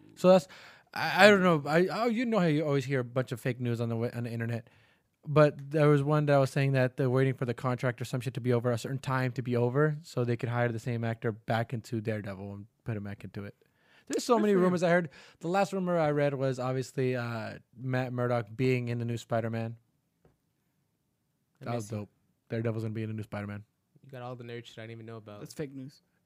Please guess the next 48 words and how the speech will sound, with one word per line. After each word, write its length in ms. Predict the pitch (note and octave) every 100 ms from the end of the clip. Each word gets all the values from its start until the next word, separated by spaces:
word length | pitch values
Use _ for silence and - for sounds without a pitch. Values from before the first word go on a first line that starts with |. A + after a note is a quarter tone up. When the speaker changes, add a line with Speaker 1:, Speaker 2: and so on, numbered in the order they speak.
| _
Speaker 1:
You 100 | C#3
heard 100 | E3+
about 200 | F3+ G3
that, 80 | G#3
Mikey? 220 | G#3+ A3
Speaker 3:
<laughs> 0 |
Speaker 1:
You 60 | B3
heard 60 | -
Speaker 3:
Fucking 200 | B3+ A3+
Speaker 1:
about 180 | G3+ A#3
that? 140 | A#3
Speaker 3:
Adrian 260 | C4 B3+ A#3
was 160 | G#3
here. 200 | G#3 G#3 G#3+
He'd 100 | A#3
be 80 |
like, 180 | C4+ D#4
Oh, 280 | F#4 C5 C#5+ B4+ A#4
and 80 | E4+
actually, 280 | D#4+ - C4+
Speaker 1:
Well, 100 | C#4
let 140 | D#4+
me 100 | D#4+
tell, 140 | B3+ C#4
I 60 |
Speaker 3:
fucking 120 | A#3+
Speaker 1:
mean, 120 | C4+ -
Adrian's 380 | C4+ C4+ A3
here, 140 | G3+ -
right? 160 | D#3+
Speaker 3:
Daredevil's 160 | D3 C#3 -
Speaker 1:
So 220 | G#3 F#3+
Speaker 2:
Yeah, 160 | C3 B2+
he, 200 | B3+ -
no, 100 | D3
he 80 | F3+
started 200 | - E3+
off 100 | D#3+
with 80 | D#3
a, 80 | D#3
"Oh, 160 | G#3
yeah, 280 | A3 A3+ A#3+
I 60 | A3+
heard 160 | B3+ C4+
about 260 | B3 -
that." 160 | F#3 F3+
Speaker 1:
'Cause, 160 | E3
Speaker 3:
Yeah, 380 | A#3+ B3+ A#3+ D3+